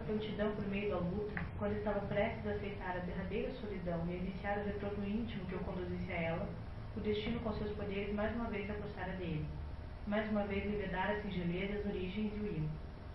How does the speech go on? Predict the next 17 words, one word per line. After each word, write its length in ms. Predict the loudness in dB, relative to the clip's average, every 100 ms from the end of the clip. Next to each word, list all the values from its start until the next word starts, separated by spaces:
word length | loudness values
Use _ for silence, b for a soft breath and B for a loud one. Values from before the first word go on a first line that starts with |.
| -2
Novamente 440 | -2 -2 -2 -2
afastara 420 | -2 -2 -2 0
dele 200 | 0 0
o 80 | 0
regresso. 480 | -2 -2 -2 -2 -4 -6 -6 -6 -6 -4
Encurvando 420 | -2 -2 0 0
o 40 |
caminho, 420 | 0 0 0 0 0 0
convertera-o 580 | 0 0 2 2 2 2
no, 420 | 0 -2 0 2
no 60 |
da 60 | 2
multiplicidade 720 | 0 -2 -2 -2 0 0 -2 -4
externa. 380 | -2 0 0 -2 -4 -4 -2 -2 0
Forçara-o 680 | 0 0 2 2 2 4 2
a 40 |
voltar 400 | 2 -2 0 2